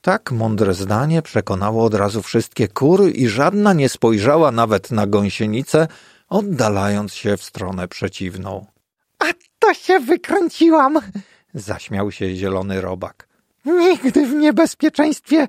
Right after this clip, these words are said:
nie trzeba tracić przytomności. Wiedziałam, że ich odstraszyć potrafię.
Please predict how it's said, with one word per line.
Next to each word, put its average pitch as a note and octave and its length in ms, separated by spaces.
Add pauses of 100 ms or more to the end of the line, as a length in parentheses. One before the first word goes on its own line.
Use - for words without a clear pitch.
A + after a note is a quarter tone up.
(360)
nie D#4+ 280
trzeba C4 480
tracić - 600
przytomności. D4+ 880 (320)
Wiedziałam, G3+ 640 (280)
że G3+ 200
ich G#3 220 (140)
odstraszyć - 800
potrafię. A#3 680